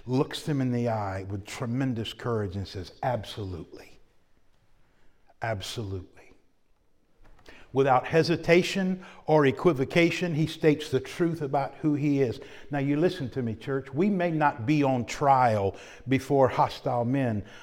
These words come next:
but we do live in a society that is hostile toward Christ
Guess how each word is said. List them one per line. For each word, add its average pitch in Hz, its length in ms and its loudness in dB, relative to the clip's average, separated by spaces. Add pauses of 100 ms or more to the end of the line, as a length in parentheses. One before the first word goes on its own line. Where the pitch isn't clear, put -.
but 147 240 4
we 175 140 6
do 175 320 6
live 160 400 10
in 135 100 4
a 131 60 4
society 143 640 4
that 127 200 4
is 120 120 -2
hostile 156 560 4
toward 131 320 -2
Christ 139 540 4